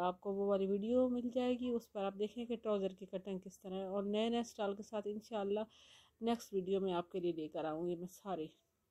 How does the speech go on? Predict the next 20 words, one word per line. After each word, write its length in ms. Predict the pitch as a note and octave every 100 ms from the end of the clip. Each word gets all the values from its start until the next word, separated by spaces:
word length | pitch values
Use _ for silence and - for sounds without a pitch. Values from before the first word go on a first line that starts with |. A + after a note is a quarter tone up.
| _ _ _ _ _ _ G3
जी 120 | G#3+
देखें 340 | G#3 F#3+ - F#3
viewers, 360 | E3+ F3 F3
ये 100 | G3 - -
प्लेट्स 360 | G3 G#3+ G#3+ G3+
डल 140 | G3
गई 180 | G#3 A#3
हैं 200 | A#3 A3
बहुत 300 | G3 - B3
ही 100 | B3
easily, 340 | A#3 A#3 A3 A3
बहुत 420 | G3+ - A#3 A#3
ही 80 | A3+
आसानी 380 | G#3+ A3 G#3+ A3
के 100 | A3
साथ। 340 | A3+ G#3 G#3 - _ - - _ -
अब 140 | G3
ये 60 | G#3
देखें, 280 | G#3 G#3+ A#3
हमने 380 | A3 G#3 A3